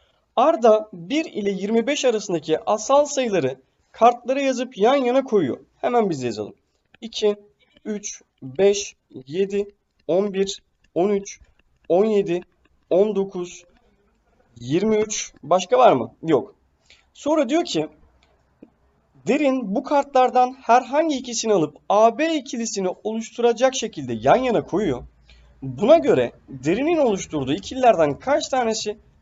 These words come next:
A büyüktür B koşulunu sağlar? Şimdi yirmi üç için bakacak olursam yirmi üçün yanına yazabileceğim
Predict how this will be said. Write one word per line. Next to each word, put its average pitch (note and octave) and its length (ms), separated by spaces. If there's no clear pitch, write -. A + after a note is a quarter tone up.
A C4+ 280
büyüktür D#3+ 460
B C4+ 120
koşulunu A#3 360
sağlar? C3+ 420
Şimdi D4 280
yirmi B3+ 300
üç E4+ 120
için A3+ 240
bakacak C4+ 440
olursam C#3 480
yirmi G3 340
üçün D4+ 200
yanına B3 260
yazabileceğim D#3 760